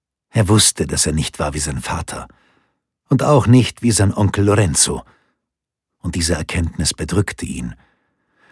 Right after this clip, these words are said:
Er wollte der Welt zeigen, dass er ein Medici war. Und dieser Krieg bot ihm eine unglaubliche Chance, die er sich nicht entgehen lassen wollte. Auf gar keinen Fall.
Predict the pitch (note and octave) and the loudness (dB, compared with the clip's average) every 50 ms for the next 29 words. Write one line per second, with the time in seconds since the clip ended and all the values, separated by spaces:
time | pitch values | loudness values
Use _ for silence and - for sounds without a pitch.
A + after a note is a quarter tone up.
0 | _ _ - C3+ A#2+ A#2 D#3+ E3+ E3 - D3+ B2+ A2+ G2 F2 F2 G#2 A2 A#2 - | _ _ -2 0 2 4 4 4 4 4 4 4 4 4 4 4 2 2 2 2
1 | - - - - A#2 A#2 A#2+ A#2 - C3+ C3+ B2 B2 C3 A#2+ - - - - B2+ | 0 0 2 2 2 2 2 2 2 2 2 2 2 2 2 2 0 -2 2 2
2 | A2+ A2 G#2+ A#2 A2 G#2+ G2+ F2+ D#2+ C#2 D#2 D2+ - - - - - B1 D2 D2 | 2 4 4 4 4 4 4 4 2 0 -2 0 0 2 2 2 0 -2 -2 -4
3 | C#2 - - - _ _ _ _ _ _ _ _ _ - - G2+ - B2 A#2 G#2 | -4 -6 -10 -14 _ _ _ _ _ _ _ _ _ 0 0 2 4 4 4 4
4 | - - - - - D#3 E3+ F#3 B2 - - - - - _ - - A#2 C3 C3 | 2 2 0 -2 0 2 4 4 2 2 -2 -10 -12 -12 _ 0 4 4 4 4
5 | - - A#2+ A2+ A2+ - G#2 G2+ A2+ - - - - G#3 G#3+ G#3 F#3 C3 A#2 A2+ | 2 0 2 2 2 2 2 2 2 2 2 4 6 8 10 10 10 8 6 4
6 | A2+ B2 A#2+ - A#2+ G#2+ - A2+ - - - C#3+ C3 G#2+ E2 - - - - - | 2 2 0 0 -2 0 0 0 0 2 2 2 4 4 4 2 0 -2 -4 -10
7 | - - C3 A2+ G2+ F#2+ G#2 - - G#2+ A2 - - A#3+ - - - - A2 F#2+ | -2 4 4 4 6 4 2 2 4 4 4 4 4 2 2 2 4 4 4 4
8 | D#2 C#2+ C#2 - - - - - - C#2 - - - - - - - _ _ _ | 4 2 2 2 2 2 2 2 0 -4 -6 -4 -6 -8 -8 -10 -16 _ _ _
9 | _ _ _ _ _ _ _ - G#2+ G2 F2 - - - - A2 G2+ E2+ - - | _ _ _ _ _ _ _ 2 2 2 2 0 -4 0 2 2 2 2 0 -4
10 | E2+ E2+ D#2 C#2+ E2+ - - - - - - - | -4 -4 -2 0 0 0 0 -2 -4 -4 -8 -16